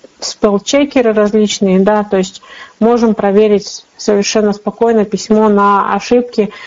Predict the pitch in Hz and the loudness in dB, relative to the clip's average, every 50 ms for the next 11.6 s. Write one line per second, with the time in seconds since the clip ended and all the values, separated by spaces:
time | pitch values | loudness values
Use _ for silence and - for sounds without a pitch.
0 | - - - - - - 196 196 196 190 196 185 - 214 208 214 226 226 233 233 | -18 -20 -20 -14 -6 -4 -2 0 0 -2 -2 -2 -2 0 0 2 2 2 2 2
1 | 233 226 226 220 214 208 202 202 202 196 196 214 226 220 - _ _ _ _ _ | 2 2 2 2 2 2 2 2 2 0 0 -4 -6 -10 -14 _ _ _ _ _
2 | _ _ _ - 233 220 - - - 240 226 220 214 208 208 208 208 196 202 214 | _ _ _ -4 -4 -2 -2 -2 -2 0 2 2 0 0 0 -2 0 0 0 0
3 | 233 240 254 254 233 208 196 190 - _ _ _ _ _ _ _ _ _ 226 226 | 0 2 2 2 2 0 -2 -4 -8 _ _ _ _ _ _ _ _ _ -2 -2
4 | 214 - 214 - - - 208 208 208 208 214 226 214 - - 196 202 202 - 202 | -2 -2 -6 -6 -4 -4 -2 0 2 2 2 0 0 0 -2 -2 0 0 0 0
5 | 196 196 202 196 180 - - - 208 - - _ _ _ _ - - - - - | 0 0 0 0 0 -2 -2 -4 -8 -14 -20 _ _ _ _ -20 -20 -20 -20 -20
6 | - - - _ _ _ _ _ _ _ - - _ _ _ - - - 240 240 | -20 -20 -20 _ _ _ _ _ _ _ -20 -20 _ _ _ -8 -2 0 2 2
7 | 233 247 254 240 254 277 262 269 247 226 233 254 247 254 262 254 240 240 247 233 | 2 2 0 0 2 2 2 2 2 2 2 2 4 4 4 2 2 0 -2 -4
8 | - - 247 233 226 226 220 220 202 226 226 214 208 196 202 - - - - - | -2 0 0 2 2 2 0 0 0 0 2 2 0 0 -2 -4 -6 -8 -6 -8
9 | 214 - - - 233 - - - - 262 277 320 330 370 359 359 330 302 294 277 | -8 -6 -4 -4 -4 -4 -4 -2 -2 0 2 2 2 2 2 2 2 2 4 4
10 | 277 277 269 262 269 - - - - - - _ _ - - 214 214 208 208 - | 4 4 2 0 -2 -6 -12 -20 -20 -20 -20 _ _ 0 0 2 2 0 -2 -4
11 | - - 196 196 - - 196 196 202 196 190 190 | -4 -2 0 0 0 0 -2 -2 -2 -2 -2 -2